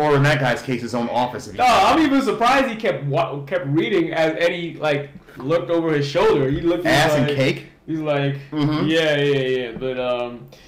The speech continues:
Speaker 2: yeah, I thought that was actually a great introductory scene. Um, but, like, watching it now, having lived here for a good majority of my life and, like,
Speaker 1: Yeah.
Speaker 2: actually going to L A and stuff, I'm like, "Yeah, you were familiar with a lot of what they were showing 'cause
Speaker 1: Mm-hmm.
Speaker 2: you've seen it
Speaker 1: You've
Speaker 2: all."
Speaker 1: seen it, yeah.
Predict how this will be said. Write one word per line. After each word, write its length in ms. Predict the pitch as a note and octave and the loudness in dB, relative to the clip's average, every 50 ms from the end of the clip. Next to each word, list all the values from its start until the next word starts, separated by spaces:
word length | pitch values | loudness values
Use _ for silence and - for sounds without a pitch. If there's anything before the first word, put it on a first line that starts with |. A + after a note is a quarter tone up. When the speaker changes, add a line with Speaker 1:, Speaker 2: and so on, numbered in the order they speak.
| - - - | -20 -12 -6
Speaker 2:
yeah, 180 | D3+ D#3 D#3 | -4 -2 -2
I 80 | E3+ E3+ | 0 0
thought 160 | A3+ A3+ A3 | 0 0 0
that 160 | G#3+ G#3 F#3+ | 0 0 0
was 100 | F3+ E3+ E3+ | 0 0 0
actually 320 | E3 D3+ - D#3 C#3+ - | 0 -2 -2 -6 -6 -6
a 20 | - | -4
great 240 | C#3 C#3+ C#3+ C#3+ | -2 0 0 2
introductory 580 | C#3 C#3 C3+ C3 C3 B2+ B2+ - - B2+ A#2+ A#2+ | 0 0 -2 -4 -6 -6 -8 -8 -12 -14 -16 -16
scene. 480 | - - B2+ B2+ C3 C3 C3 C3 B2+ - - | -16 -14 -12 -10 -10 -8 -10 -10 -12 -16 -16
Um, 300 | F2 G#2 A2 A2 G#2+ G#2+ | -16 -16 -14 -14 -12 -10
but, 80 | D3+ D#3 | -8 -6
like, 260 | D3 C#3 C3+ C3 C3+ | -6 -6 -6 -6 -4
watching 360 | C#3+ D3+ D#3 D#3 D3+ E3+ D#3 | -2 -2 -2 -2 -2 -4 -6
it 120 | C#3+ C#3 - | -6 -6 -10
now, 560 | - C3+ C3+ C3 C3+ C#3 C#3 C#3 C#3 - - | -10 -10 -6 -4 -4 -2 -2 -4 -4 -8 -8
having 540 | - C3+ C3+ C#3+ C3+ C3 B2+ B2+ C3 C#3 C#3+ - | -6 -6 -4 -4 -4 -8 -8 -10 -14 -14 -16 -12
lived 260 | - B2 C#3 C#3+ C#3 C#3+ | -6 -4 -2 -2 0 0
here 320 | C#3+ D3 D3+ D3 C#3+ C#3 - | -2 -2 -2 -2 -2 -4 -6
for 200 | B2 A#2+ A#2+ A#2 | -10 -12 -12 -12
a 20 | A2+ - - _ _ - | -14 -16 -20 _ _ -8
good 240 | C3+ C3 C3+ C3+ | -8 -8 -8 -10
majority 420 | B2 A#2+ A#2 B2+ C3 B2+ B2+ C3 B2+ | -14 -12 -8 -6 -6 -4 -4 -4 -6
of 100 | B2+ A#2+ | -6 -8
my 100 | A#2 A#2 | -8 -10
life 320 | A#2 A#2+ B2 B2+ B2 A#2+ | -8 -8 -8 -8 -8 -10
and, 100 | A2 G#2+ | -12 -16
like, 280 | G#2+ A2 G#2+ - - - _ _ _ - | -16 -16 -18 -20 -20 -20 _ _ _ -12
Speaker 1:
Yeah. 160 | B2 A2+ G#2 - | -8 -6 -4 -2
Speaker 2:
actually 380 | D#3 - - - F3 E3+ E3+ | 0 -2 -2 -2 -2 -2 0
going 240 | E3 E3+ E3+ E3+ E3+ | 0 2 0 2 0
to 120 | E3+ - D#3+ | 0 0 0
L 160 | F3 F3 F3 | 0 2 2
A 100 | F3 E3+ | 2 0
and 100 | E3+ E3 | 0 -4
stuff, 260 | E3 - E3+ E3 E3 | -4 -4 -4 -4 -4
I'm 120 | E3 D#3+ D#3+ | -4 -4 -4
like, 160 | D#3 D#3 E3 | -4 -4 -4
"Yeah, 180 | F3 F3 E3+ - - - - - _ _ - | -4 -4 -6 -8 -12 -20 -20 -20 _ _ -12
you 200 | C3+ E3 F#3+ G#3 | -8 -4 0 2
were 80 | G3+ | 2
familiar 400 | F#3+ - F3 E3+ F3 F#3 F#3 F3 | 2 2 0 -2 0 2 2 4
with 100 | D#3+ D#3 | 4 4
a 60 | D3 D3 | 2 2
lot 320 | D3+ E3 E3+ F3 F3 E3+ | 2 4 4 4 4 4
of 220 | D#3+ D#3 D3+ C#3+ | 2 2 0 0
what 240 | C3+ C#3 D3 C#3+ - | 0 -2 -2 -4 -4
they 60 | C#3 C3 | -4 -4
were 100 | B2+ B2 | -4 -4
showing 480 | - - - - E3 C#3+ C3 C3 C3+ | -4 -4 -2 0 0 0 -2 -4 -4
'cause 120 | B2+ A#2+ A#2+ | -4 -4 -2
Speaker 1:
Mm-hmm. 180 | C3 C#3 C3 | 0 2 2
Speaker 2:
you've 80 | C3+ C#3+ | 0 0
seen 240 | - D#3+ E3+ E3+ C#3+ | -2 -2 -2 -2 0
it 100 | C3+ B2+ | -2 -2
Speaker 1:
You've 80 | A#2 A#2 | -4 -4
Speaker 2:
all." 80 | A#2+ | -4
Speaker 1:
seen 180 | A#2+ C#3 C3 B2 | 0 0 0 0
it, 120 | A2 G#2 | 0 -2
yeah. 280 | A2 A2 G#2 F#2+ F#2 | -4 -4 -4 -4 -4